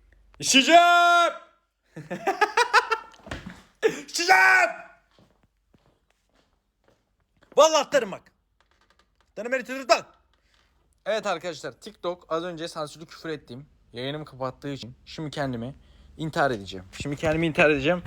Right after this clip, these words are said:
Ha, bu cümleyi kurduğum için intihar edeceğim. Böyle boktan bir cümle kurduğum için. Al, ne diyorum? Edeyim mi lan? He? Ananı, ananı,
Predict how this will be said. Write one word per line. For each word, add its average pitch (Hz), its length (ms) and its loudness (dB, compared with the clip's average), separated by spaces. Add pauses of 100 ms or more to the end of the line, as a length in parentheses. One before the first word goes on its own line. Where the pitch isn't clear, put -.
(220)
Ha, 160 240 4
bu 202 120 2
cümleyi 196 300 4
kurduğum 196 340 2
için 185 240 0 (220)
intihar 143 320 4
edeceğim. 104 320 -4 (440)
Böyle 156 340 4
boktan 160 360 4
bir 139 40 -2
cümle 135 220 -2
kurduğum 123 220 -10
için. - 160 -14 (1600)
Al, 151 200 6
ne 147 200 4
diyorum? 120 180 0 (1700)
Edeyim 233 280 6
mi 202 80 2
lan? 214 200 4 (680)
He? 226 180 4 (1400)
Ananı, - 340 2
ananı, 165 280 0